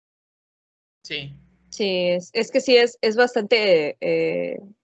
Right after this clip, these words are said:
Speaker 2: o sea, sí se equipara mucho, ¿no? Por ejemplo, eh, sí, o sea, ¿por qué sigue a Andy, no?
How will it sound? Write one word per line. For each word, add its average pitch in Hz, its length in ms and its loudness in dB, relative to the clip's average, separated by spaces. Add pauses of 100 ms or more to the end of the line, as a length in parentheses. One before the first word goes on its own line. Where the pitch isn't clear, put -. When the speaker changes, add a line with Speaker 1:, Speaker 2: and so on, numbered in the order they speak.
Speaker 2:
o 196 80 -2
sea, 220 140 4
sí 226 160 -2
se 285 120 2
equipara 233 440 4
mucho, 233 440 -4
¿no? 170 280 -12
Por 180 120 -6
ejemplo, 190 840 -2 (160)
eh, 160 500 -4 (1040)
sí, 254 320 0
o 226 120 4
sea, 226 120 2
¿por 226 240 0
qué 240 160 6
sigue 269 280 4
a 240 100 6
Andy, 202 320 -8
no? 175 240 -14